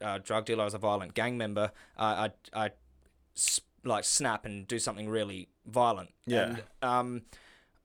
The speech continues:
Speaker 1: I was also eating a lot of animal products. I kind of make that correlation. I know it's not scientific, but w-, as, w-, since I've been vegan, I haven't assaulted anyone. I haven't,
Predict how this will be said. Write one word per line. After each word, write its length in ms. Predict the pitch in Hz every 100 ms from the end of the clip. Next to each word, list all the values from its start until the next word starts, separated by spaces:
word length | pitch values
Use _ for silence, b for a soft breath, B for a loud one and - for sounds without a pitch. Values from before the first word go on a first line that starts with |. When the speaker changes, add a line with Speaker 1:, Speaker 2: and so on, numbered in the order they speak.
| -
Speaker 1:
I 40 | 139
was 120 | 139
also 200 | 147 139
eating 200 | 131 123
a 40 |
lot 160 | 120 117
of 60 |
animal 260 | 135 156 151
products. 340 | 160 147 139
I 80 | 151
kind 260 | - 185 185
of 80 | 147
make 220 | 147 147
that 160 | 131
correlation. 580 | - 156 131 127 147 170
I 60 | 147
know 180 | 165 160
it's 180 | 131 160
not 140 | 123
scientific, 680 | 151 123 117 156 190 - -
but 140 | 135 127
w-, 160 | 139 -
as, 300 | 139 - -
w-, 160 | 139 -
since 240 | - 170 156
I've 100 | 131
been 160 | 120
vegan, 240 | 123 147 120
I 60 |
haven't 160 | 120 113
assaulted 380 | - 110 110 117
anyone. 340 | 135 135 131
I 20 |
haven't, 240 | 117 107